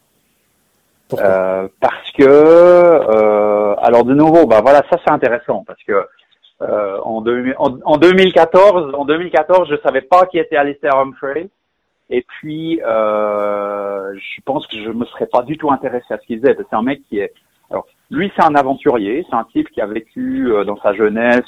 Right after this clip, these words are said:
Speaker 2: qui a fait le tour du monde à vélo, qui a fait, je crois, l'Atlantique à la rame, qui est parti, euh, marche, qui a, qui est parti faire de la, qui, qui, euh, euh, faire de la, du, du, du, du, du backpacking, donc à pied en,
Speaker 1: Mm.
Speaker 2: en,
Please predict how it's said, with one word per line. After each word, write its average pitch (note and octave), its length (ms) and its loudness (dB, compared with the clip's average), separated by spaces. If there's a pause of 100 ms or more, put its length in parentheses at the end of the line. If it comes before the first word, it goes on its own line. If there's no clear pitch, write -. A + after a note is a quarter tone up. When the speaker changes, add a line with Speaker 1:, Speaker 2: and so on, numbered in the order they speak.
Speaker 2:
qui G#2+ 80 -4
a - 20 -4
fait - 140 -8
le G2+ 40 -8
tour G#2+ 180 -8
du G2+ 100 -10
monde G#2 200 -6
à G2 60 -2
vélo, A#2 540 4
qui A2+ 100 -6
a G2 60 -2
fait, G2 240 -6
je - 40 -20
crois, F#2 180 -4
l'Atlantique G2+ 600 -8
à G2+ 80 -4
la F#2 160 -2
rame, A#2 720 2
qui - 140 -8
est F#2+ 200 -4 (600)
parti, A#2+ 600 -4
euh, G2+ 300 0
marche, - 500 -4
qui - 60 -6
a, A#2 100 -4
qui - 140 -18
est - 20 -14
parti C3+ 300 -6
faire A2+ 220 -4
de G#2 60 -4
la, F#2+ 200 0 (540)
qui, - 180 -8
qui, - 220 -8
euh, - 80 -8
euh, F#2+ 960 -6 (140)
faire G2+ 140 -2
de F#2+ 80 -6
la, F2+ 220 -2
du, F2+ 180 -12
du, F#2 160 -14
du, F#2+ 140 -14
du, G2 160 -12
du G2 240 -12
backpacking, E3+ 1080 -2
donc G2+ 220 -6
à F#2 100 -4
pied C#3+ 480 2
en, G#2+ 240 0
Speaker 1:
Mm. B2 80 -14
Speaker 2:
en, G#2 300 -8